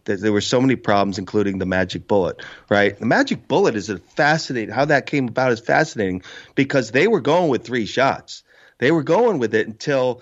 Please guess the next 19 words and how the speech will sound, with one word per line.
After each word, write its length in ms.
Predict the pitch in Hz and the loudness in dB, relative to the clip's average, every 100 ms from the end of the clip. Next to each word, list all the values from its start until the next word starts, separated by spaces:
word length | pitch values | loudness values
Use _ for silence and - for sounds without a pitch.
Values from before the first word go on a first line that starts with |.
| - _ | -16 _
they 220 | 127 143 | -2 0
realized 500 | 143 175 165 143 123 | 0 0 2 0 0
that 140 | 123 113 | -4 -2
they 80 | 156 | 0
had 200 | 151 123 | 0 0
one 200 | 143 135 | -2 -2
shot 400 | - 165 156 139 | -2 0 2 0
that 120 | 101 | 0
went 260 | 123 131 | 0 -2
and 140 | 110 104 | -2 -6
hit 380 | 92 139 - - _ _ _ | -2 -2 -2 -14 _ _ _
the 100 | 113 | -2
ground, 560 | 107 113 147 147 131 120 | 0 2 4 4 4 2
ni-, 100 | 120 - | -2 -2
ricocheted 460 | 135 127 - 135 117 | -4 -4 -2 0 4
off, 280 | 113 110 - | 2 2 0
uh, 360 | 107 101 98 - - | 2 2 -2 -6 -10
the 60 | |
pavement, 520 | - 156 170 131 107 | -2 2 2 2 -2